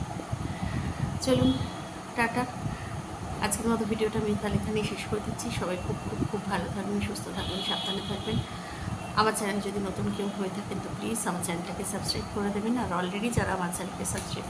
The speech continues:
করে রেখেছেন, তাদের জানাই অসংখ্য, অসংখ্য, অসংখ্য ধন্যবাদ। তো নতুন একটি ভিডিও নিয়ে খুব তাড়াতাড়ি আসবো, ততক্ষণের জন্য গুড নাইট, টাটা।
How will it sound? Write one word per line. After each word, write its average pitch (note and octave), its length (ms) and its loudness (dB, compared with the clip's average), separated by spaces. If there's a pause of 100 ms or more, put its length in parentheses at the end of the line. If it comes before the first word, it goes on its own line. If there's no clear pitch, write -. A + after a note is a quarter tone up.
করে G3+ 120 -2
রেখেছেন, G3+ 460 0 (500)
তাদের F#3 300 2
জানাই F#3 260 0
অসংখ্য, G3 440 0
অসংখ্য, F3+ 300 -4
অসংখ্য - 320 -6 (140)
ধন্যবাদ। G#3 380 0 (720)
তো F#3+ 60 -2
নতুন G#3 320 0
একটি A3+ 220 -2
ভিডিও A3 200 2
নিয়ে A3 180 0
খুব - 80 -2 (100)
তাড়াতাড়ি G#3 360 -2
আসবো, A3+ 320 -2
ততক্ষণের F#3+ 440 -2
জন্য F#3 220 -2
গুড F#3+ 160 -2
নাইট, G#3+ 380 -2
টাটা। F3 240 -4